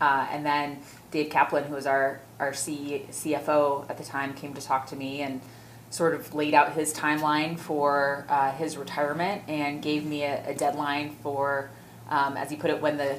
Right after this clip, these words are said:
train was leaving the station. And so I had a couple of months to just really think about it. And the more I thought about it, the more I realized that it was,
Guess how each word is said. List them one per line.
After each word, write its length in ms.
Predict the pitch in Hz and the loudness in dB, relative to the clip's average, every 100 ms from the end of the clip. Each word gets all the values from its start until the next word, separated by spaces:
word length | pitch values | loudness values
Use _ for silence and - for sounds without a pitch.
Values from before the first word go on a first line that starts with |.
| - | -2
train 240 | 165 156 | -2 0
was 140 | 156 | -2
leaving 240 | 156 151 151 | -2 -2 -2
the 80 | 143 | -4
station. 680 | - 143 143 156 165 190 - - - - - | -2 -2 0 -2 -2 -4 -10 -20 -20 -14 -4
And 440 | 156 147 143 143 | 0 2 2 0
so 140 | - | 2
I 80 | 147 | 4
had 400 | 147 147 143 143 | 8 8 8 4
a 40 | - | -4
couple 220 | 156 151 | -2 0
of 60 | |
months 240 | 147 143 - | 0 0 -2
to 80 | 147 | -6
just 240 | 127 - | -8 -8
really 200 | 151 139 | -4 -4
think 220 | 135 202 | -4 -4
about 240 | - 135 135 | 6 8 8
it. 240 | 151 - | 4 2
And 320 | 151 147 143 143 | -2 -2 -2 -2
the 40 | |
more 160 | 143 143 | 0 0
I 60 | |
thought 220 | 143 147 | 4 4
about 180 | 156 147 | 8 6
it, 120 | 143 | 6
the 60 | 147 | -2
more 200 | 147 139 | 0 2
I 60 | 135 | 2
realized 500 | 139 139 139 135 - | 0 0 0 -2 -2
that 140 | 135 | -2
it 200 | 131 135 | -2 -4
was, 280 | 143 139 | -6 -8